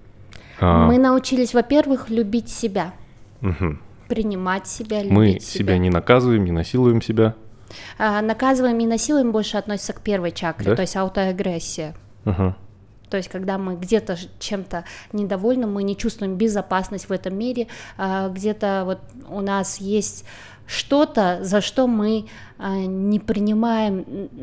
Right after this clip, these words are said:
Speaker 2: м, себя, и, соответственно, вот именно физическое тело начинается, э, проблемы с физическим телом, то есть мы начинаем ударяться, ушибаться, вот.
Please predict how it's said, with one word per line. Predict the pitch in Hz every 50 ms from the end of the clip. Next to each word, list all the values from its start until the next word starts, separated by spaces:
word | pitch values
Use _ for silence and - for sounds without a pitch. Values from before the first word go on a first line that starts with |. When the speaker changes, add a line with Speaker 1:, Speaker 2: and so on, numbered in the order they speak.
| 196 196 196 190 190 185 190
Speaker 2:
м, | 185
себя, | - - - 208 196 226 208 190
и, | 180
соответственно, | 180 - 180 - 208 208 196 - - 190 185
вот | 180 185 180 -
именно | 190 190 185 185 185
физическое | 180 - - - 214 202 208 202 - - - - - - 185 180
тело | 175 - - - 214 214 214 196 190
начинается, | 190 180 180 180 - - 202 196 190 190 185 180 - - 180 170 - - - - - - - - -
э, | - 175 170 165 160 160 - - - - - - - -
проблемы | - 233 208 254 262 233 196 180
с | -
физическим | - 208 196 196 180 - - - - 208 202
телом, | - - 285 302 277 220 196
то | -
есть | 190 180 - -
мы | 214 202
начинаем | 196 180 - - - 190 185 208
ударяться, | 254 233 202 185 175 175 180 180 180 180 175 - - 196
ушибаться, | 196 - - - 180 185 185 175 175 175 175 170 - - 175 170
вот. | 170